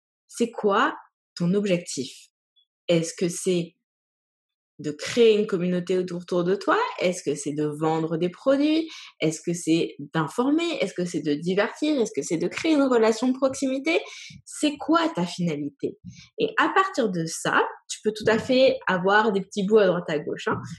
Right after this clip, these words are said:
mais à partir de ça, on va mettre en place ce que l'on appelle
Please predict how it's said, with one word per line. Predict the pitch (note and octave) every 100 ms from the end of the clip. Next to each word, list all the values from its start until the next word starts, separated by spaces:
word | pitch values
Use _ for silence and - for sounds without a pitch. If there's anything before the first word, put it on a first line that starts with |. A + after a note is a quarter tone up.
| _
mais | G3 - -
à | - D#4+
partir | E4 - - B3+
de | G3+
ça, | F3 - G#3 B3
on | F#3
va | F3 E3
mettre | F3 G3+ B3 -
en | - F3+ -
place | F3 A3 B3+ -
ce |
que | D#3+ E3
l'on | E3+ D#3+
appelle | D3+ E3 F#3 A#3 B3+